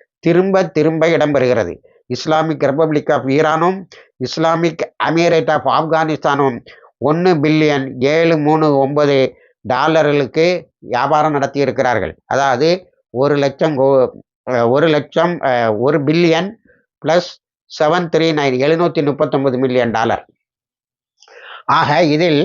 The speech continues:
ஆப்கானிஸ்தானுடைய பங்கு இருபத்தொன்பது மில்லியன்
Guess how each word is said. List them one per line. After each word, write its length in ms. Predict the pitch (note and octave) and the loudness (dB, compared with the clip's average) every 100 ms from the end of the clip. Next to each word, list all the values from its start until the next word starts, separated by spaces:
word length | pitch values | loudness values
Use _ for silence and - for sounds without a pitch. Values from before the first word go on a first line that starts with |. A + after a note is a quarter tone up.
| B3+ _ _ - | -2 _ _ 0
ஆப்கானிஸ்தானுடைய 1040 | C#3+ E3+ F3 F#3 E3+ - E3 E3 D3+ C#3 | 0 2 0 0 0 0 0 2 2 2
பங்கு 340 | B2+ D#3 D#3 C#3+ C#3 - _ | 0 0 0 2 0 -4 _
இருபத்தொன்பது 800 | - D#3+ F3+ E3+ D#3+ D3+ E3+ D#3 | -2 2 2 2 2 2 2 2
மில்லியன் 440 | C#3+ C#3+ D3 A#2+ | 0 0 0 -2